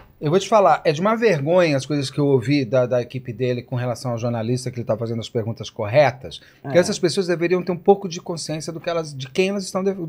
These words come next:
Speaker 1: como elas estão defendendo e por quê. É, pra mim tá defendendo uma, é uma coisa assim.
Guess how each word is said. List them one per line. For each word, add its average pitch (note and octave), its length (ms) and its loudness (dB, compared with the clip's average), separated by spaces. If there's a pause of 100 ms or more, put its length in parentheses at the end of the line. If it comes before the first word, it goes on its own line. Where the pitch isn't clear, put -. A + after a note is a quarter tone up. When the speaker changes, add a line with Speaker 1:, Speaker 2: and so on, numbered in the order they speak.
Speaker 1:
como C#4 280 4
elas G3 180 2
estão D#3 180 -4
defendendo C#3+ 640 -4 (400)
e D3+ 60 0
por A#3 240 2
quê. D3+ 240 6
É, C3+ 160 0
pra B2+ 160 2
mim C3 100 4
tá C4 80 4
defendendo C4 540 0
uma, C3+ 720 -2
é D#3+ 200 -2
uma A#3+ 120 0
coisa A3 240 6
assim. - 240 -4